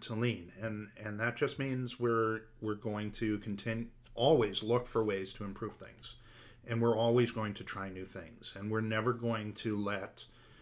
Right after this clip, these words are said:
um, what we did yesterday be an argument for doing the same thing tomorrow. Um, you,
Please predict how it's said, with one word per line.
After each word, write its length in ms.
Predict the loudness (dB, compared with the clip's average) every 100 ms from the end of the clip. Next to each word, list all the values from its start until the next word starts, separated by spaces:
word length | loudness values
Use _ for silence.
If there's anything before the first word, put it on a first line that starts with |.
| -20 -20 -20 -6
um, 600 | 0 0 0 -2 -4 -10 -16 -20 -20 -20 -20 -20 -20 -20 -12
what 340 | 0 4 4 6
we 140 | 2
did 380 | 6 6 6 4
yesterday 1000 | 4 4 4 2 2 2 -4 -8 -12 -14 -12 0
be 280 | 2 4 2
an 100 | 2
argument 420 | 2 2 -4 -2
for 140 | -2
doing 340 | 0 0 0 -2
the 80 |
same 320 | -2 0 0 -2
thing 360 | -6 -8 -10
tomorrow. 560 | -8 -4 -4 -6 -12 -16 -20 -20 -20 -20 -20 -20 -20 -18 -18 -12 -8
Um, 420 | -8 -8 -10 -12 -12
you, 300 | -6 -6